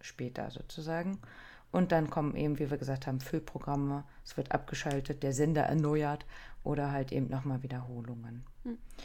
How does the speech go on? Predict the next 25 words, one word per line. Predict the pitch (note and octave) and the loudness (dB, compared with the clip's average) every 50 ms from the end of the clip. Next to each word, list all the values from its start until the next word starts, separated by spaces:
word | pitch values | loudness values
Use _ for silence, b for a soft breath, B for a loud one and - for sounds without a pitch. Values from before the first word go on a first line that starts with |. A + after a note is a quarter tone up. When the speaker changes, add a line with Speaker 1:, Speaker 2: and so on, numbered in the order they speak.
| B B B B B B B | B B B B B B B
Speaker 1:
Ähm, | D#3 D#3+ D#3+ D#3+ D#3 D#3 D#3 D#3 D#3 - - - | 2 4 4 4 2 2 0 -2 -4 -8 -10 -10
spannend | - - - C3+ C3+ F3 A3+ A#3 | -8 -2 2 4 4 4 4 2
fand | - C4+ C4 C#4+ D#4 | 2 2 2 2 2
ich, | F4 F#4 - - B B B B B B B B B | -2 -4 -6 -12 B B B B B B B B B
dass | - D#3+ D#3 D#3+ | 0 0 0 0
es | E3 - - | -4 -8 -8
kaum | - - - F3+ G3+ B3 C#4 - | -2 2 4 6 6 6 4 2
Quizshows | - - - - C#4 D4+ - - - - C3 B2+ C3 - - | 0 -4 2 2 2 2 2 0 0 0 0 0 -2 -4 -6
gibt. | C3+ C3 - - - - - - - - - | -8 -8 -8 -10 -12 -14 -16 -18 -20 -6 -2
Also | - D3 D3 | 0 0 0
es | D3 - | 4 4
gibt | A#3 G#3 G3+ | 4 6 6
Speaker 2:
Mhm. | A3+ A3 G3 | 6 8 8
Speaker 1:
Wer | E3+ E3 E3+ | 8 8 6
wird | F#3 F#3 - | 2 0 2
Millionär, | - E3 D#3+ D3+ D3 C#3+ C#3 C3+ C#3 C#3+ D#3+ A3 E4+ - - - - b b b b b b b b - | 2 2 4 4 2 2 2 2 2 4 4 2 2 0 -4 -12 -20 b b b b b b b b 0
aber | - E3 E3+ D#3+ D3+ E3 | 2 4 4 6 6 4
sonst | D#3+ D3+ E3+ G3+ C4 C4 - - - - - - | 6 6 6 6 6 4 2 -4 -12 -18 -14 -6
keine | - - F3+ F#3+ G3+ A3 | 0 2 2 4 4 2
Quizshows, | G#3+ - - A3+ A3 - - - G3 F#3+ F#3 - | 0 0 0 0 0 0 -2 -2 -2 -2 -2 -2
wie | - E3 D3 D3+ | -4 -2 0 0
wir | F3 F3+ | 0 2
die | - A#3+ A#3+ | 2 0 0
so | A3+ B3+ B3 | 0 -2 -4
kennen, | - - C4+ C4 D4+ E4+ | 0 0 2 2 2 0